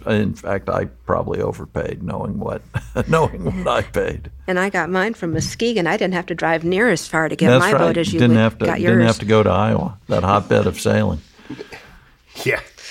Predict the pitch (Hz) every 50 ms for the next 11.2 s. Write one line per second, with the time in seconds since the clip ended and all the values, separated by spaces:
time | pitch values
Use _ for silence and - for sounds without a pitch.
0 | - - - 139 156 180 208 240 233 247 226 185 143 120 113 120 131 143 156 170
1 | 185 202 202 208 202 190 - - _ _ - 123 117 135 147 156 170 160 - -
2 | - 147 127 110 107 101 98 117 123 - - - - - _ - 147 147 143 143
3 | 123 131 135 151 156 147 131 120 - - 139 143 143 135 127 131 120 117 123 139
4 | 156 147 - - 131 123 127 131 120 123 120 110 110 113 123 139 135 - - 113
5 | 113 - - - 135 - - 151 143 - - 131 123 120 120 123 117 113 110 98
6 | 90 87 85 - _ _ _ _ _ _ _ _ _ - - _ _ _ _ _
7 | _ _ - 78 69 _ _ _ _ - - - - - _ _ - 127 113 101
8 | 101 104 92 - 113 107 104 101 - 113 101 - 101 92 - 98 - - - 107
9 | 101 98 - - 101 104 104 104 104 101 - 110 107 190 190 185 165 160 - -
10 | 170 170 160 156 151 - - 120 117 110 - - 113 107 107 107 110 110 - -
11 | 110 - -